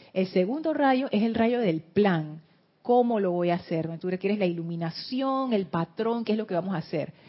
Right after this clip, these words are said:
Entonces, en arquitectura sería el inversionista. Yo quiero hacer esa, esa ópera, esa casa de música. El segundo paso, el segundo rayo es el arquitecto. Aquí está el plano. Así se va a ver. Estas son las vistas. Estas son, wow, precioso. Todo el mundo se entusiasma.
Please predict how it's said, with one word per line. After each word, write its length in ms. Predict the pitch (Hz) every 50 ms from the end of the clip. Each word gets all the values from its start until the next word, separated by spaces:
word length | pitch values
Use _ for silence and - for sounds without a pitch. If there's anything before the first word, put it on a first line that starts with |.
| - - - -
Entonces, 280 | - - - 175 240 247
en 120 | 220 214
arquitectura 680 | 190 190 - 196 185 - 180 180 - 294 285 262 247 247
sería 520 | - 214 185 180 196 202 214 220 233 254 - - - _ _ _ _
el 140 | - 208 208
inversionista. 760 | 208 196 190 190 185 185 - 190 196 226 240 233 - - 220 214
Yo 180 | 165 190 185 - - - -
quiero 240 | 277 294 294 277
hacer 260 | 277 269 - 269 254 240
esa, 300 | 247 247 - 269 240 208
esa 400 | - 190 196 190 - 226 214 208
ópera, 380 | 214 208 196 - 170 160 165
esa 160 | 170 - 214 208
casa 320 | - 214 214 214 - 226 214
de 120 | 196 180
música. 600 | 180 202 220 202 - - 165 - - 147 151 - _ _ _ - - - - - - _ _ _ _ _ -
El 120 | 202 196 180
segundo 400 | - 202 190 208 226 233 240 226
paso, 260 | - 233 226 233 277 262
el 40 |
segundo 360 | - 214 180 185 196 196 208 214
rayo 400 | 214 214 214 208 220 220 220 220
es 300 | 214 220 226 285 277 - - _ _ _ _ _ _ _ -
el 140 | - 185 190
arquitecto. 720 | 180 185 185 180 - 226 220 208 214 - 180 160 156 156 - -
Aquí 220 | 180 180 - 185
está 180 | 180 185 - 180
el 100 | 175 175
plano. 420 | - 180 170 160 156 156 151 156 160
Así 220 | - 170 - - 180
se 160 | - 208 180
va 140 | 180 175 175
a 40 |
ver. 260 | 175 208 247 254 262 214
Estas 220 | 226 - 190 196
son 140 | - 202 190
las 220 | 180 185 180 180
vistas. 320 | - 294 320 302 - 240 214
Estas 160 | 214 202 196
son, 200 | - 185 165 165
wow, 360 | 202 214 208 214 214 214 185
precioso. 500 | - 196 180 175 - - 226 220 202 208
Todo 120 | 190 190 190
el 40 | 196
mundo 120 | 202 202
se 80 | - 180
entusiasma. 640 | 165 156 156 - - 165 160 160 156 165 160 -